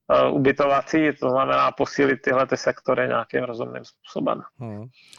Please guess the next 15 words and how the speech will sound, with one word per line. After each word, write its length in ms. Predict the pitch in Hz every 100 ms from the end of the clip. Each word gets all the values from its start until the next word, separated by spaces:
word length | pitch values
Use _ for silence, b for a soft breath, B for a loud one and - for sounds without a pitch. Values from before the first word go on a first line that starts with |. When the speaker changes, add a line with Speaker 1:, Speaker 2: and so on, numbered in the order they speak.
| B B -
Speaker 2:
Tak 120 | 143
každopádně 560 | 139 131 143 151 147 143
uvidíme, 340 | 135 135 135
ono 160 | 123 120
se 120 | 120
to 100 | 117
bude 180 | 117 135
vyvíjet, 400 | 123 104 110 113
protože 500 | - - 113 107 120
si 200 | - 120
myslím, 380 | 117 107 123 120
že 220 | 123 117 113 _ _ _ _ - 92 92 _
tím 160 | 107 107
vstupem 480 | - 117 - 120
těch, 220 | 117 120